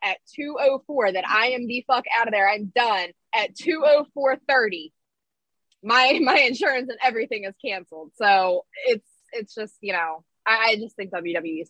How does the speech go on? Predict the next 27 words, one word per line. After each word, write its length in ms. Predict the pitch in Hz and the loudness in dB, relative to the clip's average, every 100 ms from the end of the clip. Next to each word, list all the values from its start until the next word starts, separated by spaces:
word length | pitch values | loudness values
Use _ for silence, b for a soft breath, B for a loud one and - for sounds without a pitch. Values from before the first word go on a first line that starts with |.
| - | -4
petty 300 | 160 160 - _ - | -2 -2 -10 _ -2
overall, 340 | 185 170 170 | 0 2 0
like 160 | 165 165 | 0 -4
you 80 | 175 | -6
said. 300 | - 160 156 160 | -2 0 0 -4
And 480 | 175 170 165 160 160 - _ _ _ - | -4 -4 -4 -6 -10 -16 _ _ _ 2
I 80 | |
don't 100 | 226 | 4
know. 140 | 196 185 | 4 4
I'm 180 | 220 247 | 2 0
curious 460 | - 302 311 320 320 | 2 2 4 0 -4
to 80 | |
see 540 | 269 - 262 247 247 247 _ _ _ _ 233 | -12 -6 -4 -2 -4 -6 _ _ _ _ 0
if 180 | 220 | 0
this 180 | - 202 - | 0 -4 0
is 520 | 233 233 240 277 - _ _ - | 6 8 8 4 -6 _ _ -10
a 80 | |
shoot, 340 | 269 - 240 269 - | -8 -6 -4 -6 -6
like 200 | 202 196 | -6 -4
we're 180 | 202 254 | -8 -8
assuming, 540 | - 196 165 170 220 - _ _ _ - | -10 -10 -6 -6 -8 -12 _ _ _ 0
um, 500 | 202 196 190 190 196 _ _ _ _ _ _ - | 4 4 2 -4 -12 _ _ _ _ _ _ -2
where 280 | 208 220 220 | 2 2 2
they 120 | 214 | 2
go 200 | 208 196 | 0 -2
from 140 | 185 180 | -6 -12
here, 440 | 208 185 196 254 | -6 -2 -2 -6